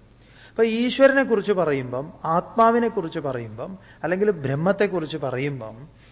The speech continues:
അതെല്ലാം പൂർണ്ണതയെ പ്രതിനിധാനം ചെയ്യുന്നതാ. എന്നാ ജീവൻ എന്ന ഞാനോ അപൂർണതയാണ്. അപ്പൊ ഒന്ന് സർവജ്ഞനാണെങ്കിൽ ഞാൻ അല്പജ്ഞനാണ്,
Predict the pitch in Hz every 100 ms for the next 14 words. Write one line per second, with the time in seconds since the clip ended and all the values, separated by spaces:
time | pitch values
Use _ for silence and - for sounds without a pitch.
0 | - 196 262 226 220 214 214 - - 196
1 | 202 254 247 254 226 202 190 190 - -
2 | - 165 151 165 165 143 147 151 147 120
3 | 113 107 101 - - - - - - -
4 | - - - - - - - - - -
5 | 175 214 254 233 160 180 226 254 247 226
6 | 220 220 - - - - 180 160 175 160
7 | 143 - - - - - 202 185 254 254
8 | 247 226 196 143 104 - - - - -
9 | - - - - 208 233 269 262 262 190
10 | 202 233 226 233 214 196 190 208 214 175
11 | 170 - 147 131 147 - 143 120 104 98